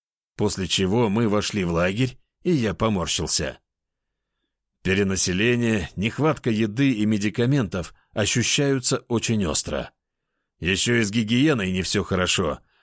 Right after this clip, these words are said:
Прямо носом чувствуется, насколько нехорошо. И да, я вновь медведь и привлекаю немало внимания. Но, пожалуй, не так много, как Анюта в чистильщике.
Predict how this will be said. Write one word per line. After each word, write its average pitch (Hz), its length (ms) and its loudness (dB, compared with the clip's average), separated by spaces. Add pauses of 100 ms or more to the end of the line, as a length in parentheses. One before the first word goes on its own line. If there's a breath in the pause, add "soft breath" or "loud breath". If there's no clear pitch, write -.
(420)
Прямо 110 380 0
носом 113 560 0
чувствуется, 98 680 0
насколько 104 760 0
нехорошо. 98 720 0 (720)
И 98 160 0
да, 82 320 0 (440)
я 90 340 2
вновь 101 340 0
медведь 131 540 -2 (280)
и 98 120 -2
привлекаю 110 720 2
немало 120 480 2
внимания. 110 640 0 (560)
Но, 110 220 2
пожалуй, 120 520 2
не 113 180 2
так 123 340 0
много, 117 440 0
как 120 280 -2
Анюта 127 460 2
в - 80 -12
чистильщике. 87 920 -2